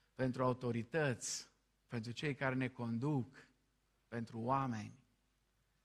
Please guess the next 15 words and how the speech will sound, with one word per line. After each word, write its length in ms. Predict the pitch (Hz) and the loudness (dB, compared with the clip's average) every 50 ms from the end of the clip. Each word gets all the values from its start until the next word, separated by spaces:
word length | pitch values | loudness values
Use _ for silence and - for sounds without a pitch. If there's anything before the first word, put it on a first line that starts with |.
| _ | _
suntem 460 | - - 131 127 120 - 120 110 110 | -12 -6 -4 -4 -2 -2 -2 -2 -2
doar 400 | 110 123 135 139 135 131 131 127 127 - _ _ _ _ _ _ _ | 0 2 4 4 4 2 0 -4 -8 -14 _ _ _ _ _ _ _
un 240 | - 113 117 117 123 | -6 -2 0 2 4
număr. 440 | 131 131 123 113 113 110 107 104 - - _ _ _ _ _ _ _ _ _ _ _ _ _ _ _ _ _ _ _ _ _ _ _ _ _ _ _ _ _ _ _ _ _ _ _ _ _ _ _ _ _ _ _ _ | 4 4 4 4 2 0 -4 -6 -10 -18 _ _ _ _ _ _ _ _ _ _ _ _ _ _ _ _ _ _ _ _ _ _ _ _ _ _ _ _ _ _ _ _ _ _ _ _ _ _ _ _ _ _ _ _
Pentru 360 | - 113 113 110 - 117 110 - | -6 -6 -6 -4 -6 -8 -10 -8
Hristos 800 | - 113 104 - - - 156 147 131 120 107 - - - - - _ _ _ _ _ _ _ _ _ _ _ _ _ _ _ _ _ _ _ _ _ _ _ | -10 -10 -10 -8 -4 0 2 2 2 2 0 -2 -4 -6 -8 -10 _ _ _ _ _ _ _ _ _ _ _ _ _ _ _ _ _ _ _ _ _ _ _
suntem 460 | _ - - 120 113 110 131 120 113 | _ -10 -8 -8 -4 -2 -2 -2 -2
persoane 760 | 107 - 110 107 107 - - 143 135 127 123 117 110 98 98 - - _ _ _ _ _ _ _ _ _ _ _ _ _ _ _ _ _ _ _ _ _ _ _ _ _ _ _ _ _ | -2 -6 -8 -8 -8 -8 -4 -2 0 0 0 0 -2 -4 -8 -12 -18 _ _ _ _ _ _ _ _ _ _ _ _ _ _ _ _ _ _ _ _ _ _ _ _ _ _ _ _ _
cu 120 | _ 123 | _ -2
un 180 | 120 117 113 113 | 0 2 2 4
nume, 520 | 120 139 139 135 131 123 110 104 104 104 - - _ _ _ _ _ _ _ _ _ _ _ _ _ _ _ _ _ _ _ | 4 4 4 4 2 2 0 -2 -4 -8 -14 -20 _ _ _ _ _ _ _ _ _ _ _ _ _ _ _ _ _ _ _
persoane 540 | - 120 117 110 - - 156 147 156 151 139 | -2 0 0 0 -2 -2 0 2 2 2 0
cu 160 | - - 131 | 0 0 0
nevoi 520 | 127 123 113 107 120 143 151 151 147 135 | 0 0 0 -2 -2 0 2 2 2 2
personale, 960 | 131 - 131 123 117 - - 117 113 123 135 135 131 123 117 113 98 98 107 | 0 0 -2 -4 -4 -4 -4 -2 0 0 2 2 2 0 0 -2 -2 -6 -10